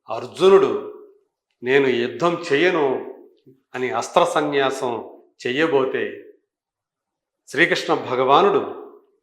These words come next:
ఏం చెప్పాడు? అదే తర్వాత భగవద్గీతగా ఎలా మారింది? ఆ శ్రీకృష్ణుడు చెప్పినటువంటి విషయాలు, "నీ ధర్మం నువ్వు నిర్వర్తించు" అని ఆయన చెప్పినటువంటి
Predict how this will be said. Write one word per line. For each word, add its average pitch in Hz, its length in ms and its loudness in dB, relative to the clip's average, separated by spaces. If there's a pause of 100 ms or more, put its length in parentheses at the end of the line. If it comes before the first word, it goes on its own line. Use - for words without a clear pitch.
(140)
ఏం 151 240 2
చెప్పాడు? 135 640 -2 (1120)
అదే 151 520 0 (480)
తర్వాత 139 380 4
భగవద్గీతగా 139 1120 -2 (280)
ఎలా 123 260 0
మారింది? 120 680 0
ఆ 110 140 -6
శ్రీకృష్ణుడు 135 720 -8
చెప్పినటువంటి 113 640 -14 (460)
విషయాలు, 151 640 0 (1300)
"నీ 143 140 0
ధర్మం 165 540 2
నువ్వు 139 200 2
నిర్వర్తించు" 131 1120 -4 (1040)
అని 123 200 -2
ఆయన 120 200 -2
చెప్పినటువంటి 127 1080 -4